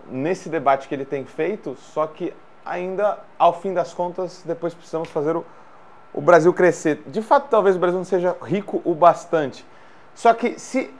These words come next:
a desigualdade é um problema para a questão climática, só que a economia já cresceu para além do que ela deveria, só tem uma saída para esse problema,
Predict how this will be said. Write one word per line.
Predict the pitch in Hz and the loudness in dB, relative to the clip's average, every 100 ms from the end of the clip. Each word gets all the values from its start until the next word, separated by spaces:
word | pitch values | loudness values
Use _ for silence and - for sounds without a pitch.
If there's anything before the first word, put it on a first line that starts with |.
| - | 6
a | 220 | 6
desigualdade | 196 214 208 190 185 165 | 6 2 8 8 8 6
é | 185 | 2
um | 208 | -2
problema | 202 196 147 185 220 180 | -2 -2 2 2 2 2
para | 151 165 | 2 0
a | |
questão | 160 156 - 156 | 0 -6 -6 -6
climática, | 151 139 123 120 - 123 | -6 -4 -4 -6 -8 -12
só | - 143 | -6 -6
que | 151 | -6
a | |
economia | 147 151 143 147 139 | -6 -6 -6 -8 -8
já | 139 | -8
cresceu | 139 131 - | -8 -10 -8
para | 143 131 | -4 -2
além | 131 143 | -2 -4
do | |
que | 135 | -4
ela | 135 | -2
deveria, | 131 127 123 135 180 151 | -2 -2 -4 -2 -4 -4
só | 170 | -6
tem | 160 165 208 - - | -4 -4 -4 -10 -8
uma | 180 226 285 294 - - - - | -4 0 2 2 -2 -18 -20 -20
saída | - 226 175 165 185 | 4 6 6 2 0
para | 190 | -2
esse | 180 | -2
problema, | 214 190 147 | 0 0 -2